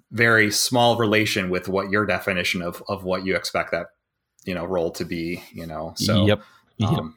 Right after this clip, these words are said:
Speaker 2: I can't, this is, this is the part where I agree with my guest. <laughs> This is
Speaker 1: <laughs>
Speaker 2: not a good, not, not, not what I intended, but it's, it's good to agree on th-, certain things sometimes.
Speaker 1: Yeah.
Speaker 2: So let me ask you this. Let me get back to you. Um, let me get back at you,
Speaker 1: Yeah.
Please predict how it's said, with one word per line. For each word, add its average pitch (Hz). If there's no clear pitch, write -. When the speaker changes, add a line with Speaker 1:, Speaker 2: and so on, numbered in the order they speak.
Speaker 2:
I 110
can't, 127
this 143
is, 170
this 175
is 311
the 190
part 143
where 117
I 117
agree 110
with 104
my 98
guest. 90
<laughs> -
This 190
is -
Speaker 1:
<laughs> -
Speaker 2:
not 151
a 202
good, 208
not, 165
not, 160
not 151
what 185
I 185
intended, 165
but 131
it's, 123
it's 135
good 170
to 143
agree 127
on 117
th-, 120
certain 104
things 98
sometimes. 90
Speaker 1:
Yeah. 120
Speaker 2:
So 185
let 175
me 226
ask 240
you 185
this. 120
Let 190
me 139
get 135
back 135
to 139
you. 120
Um, 113
let 120
me 127
get 117
back 113
at 135
you, 107
Speaker 1:
Yeah. 101